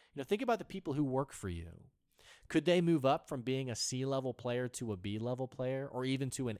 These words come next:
A-level player if you could simplify what's expected of them? And I even see people who you ask them, "Hey, what do you do here?" And they say,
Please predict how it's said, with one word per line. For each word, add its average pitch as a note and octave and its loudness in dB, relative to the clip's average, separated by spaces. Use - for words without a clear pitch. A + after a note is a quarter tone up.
A-level C3 0
player C#3+ -2
if A#2+ -4
you A#2+ 0
could A#2 -4
simplify B2 2
what's A#2 -2
expected A#2 -4
of B2 -2
them? C#3 -4
And C#3 0
I D3 6
even F3 4
see D#3 0
people D#3 -2
who C3 4
you C#3 0
ask C#3+ 4
them, A#2+ 0
"Hey, C#3 2
what C3 4
do C3+ 4
you B2+ 2
do A#2 2
here?" F#2+ 0
And A#2 0
they B2 2
say, A#2+ 4